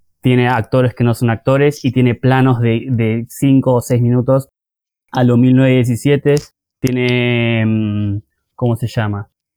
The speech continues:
Un do-, una, una dosis de realismo puro en las escenas inclusive de acción. Ha-, hay un, un, una situación que cuenta la actriz, eh, que ni siquiera es una actriz, se llama, mm,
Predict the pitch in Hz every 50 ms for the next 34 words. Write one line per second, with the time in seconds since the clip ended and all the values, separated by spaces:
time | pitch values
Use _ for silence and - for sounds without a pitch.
0 | _ - - 294 - 147 147 160 165 190 - 170 175 180 180 156 - - 170 175
1 | 156 139 170 180 - 175 147 139 123 120 113 117 117 117 117 117 123 143 156 160
2 | 170 165 156 143 120 - _ 147 160 165 180 185 185 - - 120 117 113 110 -
3 | 120 - 160 175 165 139 - 120 113 113 - - 156 139 127 113 - - - 185
4 | 170 135 123 - 123 123 123 127 131 139 147 151 151 147 143 139 - 143 147 151
5 | 156 151 135 147 156 139 143 135 127 120 - - 165 175 170 143 120 - 143 135
6 | - 135 123 120 113 - - 151 165 185 196 - - _ _ _ _ _ _ _
7 | _ _ _ _ - 123 117 110 95 - 113 110 - - 151 139 127 139 135 127
8 | - 165 156 131 - - 117 - - 143 143 143 139 139 135 131 127 123 120 117
9 | 117 113 110 107 107 104